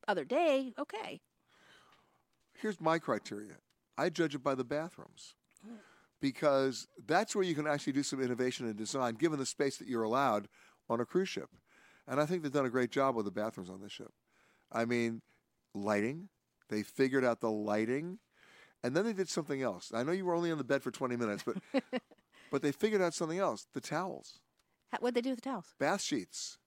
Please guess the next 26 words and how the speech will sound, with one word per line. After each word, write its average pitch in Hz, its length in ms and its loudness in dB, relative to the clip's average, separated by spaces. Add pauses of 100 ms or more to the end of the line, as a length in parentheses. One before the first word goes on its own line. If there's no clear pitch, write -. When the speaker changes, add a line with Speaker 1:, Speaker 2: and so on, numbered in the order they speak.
(400)
Speaker 2:
They're 123 100 0
Speaker 1:
Yeah, 127 60 4
Speaker 2:
larger. 180 420 6
Speaker 1:
that's - 140 0
kind 587 220 -2
of 440 40 4
a 349 40 4
no-brainer, 262 460 2
right? 185 220 0 (100)
Speaker 2:
Yeah, 175 140 6
but, 151 120 -4
you, 165 180 0
you, 147 100 -6
but 139 180 -4
you'd 165 140 -8
be 220 80 -2
surprised 208 380 2
how 202 80 6
many 196 120 4
people 190 200 0
don't 190 240 4
do 254 80 -2
Speaker 1:
Right, 277 100 4
Speaker 2:
that. 95 160 2
Speaker 1:
right, 359 320 -2
right. 311 280 -4